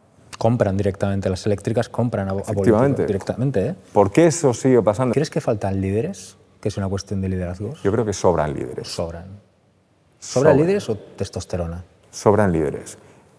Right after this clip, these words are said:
Speaker 2: Alberto Garzón, que vino también al
Speaker 1: Sí,
Speaker 2: programa el
Speaker 1: sí,
Speaker 2: otro
Speaker 1: sí.
Speaker 2: día, me dice, "No, es que se llevan muy mal".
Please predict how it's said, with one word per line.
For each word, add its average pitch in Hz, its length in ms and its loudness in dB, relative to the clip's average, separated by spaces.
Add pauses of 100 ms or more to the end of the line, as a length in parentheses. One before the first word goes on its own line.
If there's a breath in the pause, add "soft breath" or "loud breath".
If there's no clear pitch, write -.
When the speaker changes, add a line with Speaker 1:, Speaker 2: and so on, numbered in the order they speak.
Speaker 2:
Alberto 135 320 4
Garzón, 87 340 2
que 95 100 0
vino 107 200 4
también 98 260 2
al 90 80 2
Speaker 1:
Sí, - 80 -6
Speaker 2:
programa 80 280 0
el - 20 0
Speaker 1:
sí, 101 80 4
Speaker 2:
otro 92 160 2
Speaker 1:
sí. 82 60 2
Speaker 2:
día, 71 180 -4 (720 soft breath)
me 113 80 2
dice, 117 160 2
"No, 147 100 4
es 127 100 0
que 151 100 0
se 156 120 2
llevan 160 220 4
muy 120 200 4
mal". 87 340 2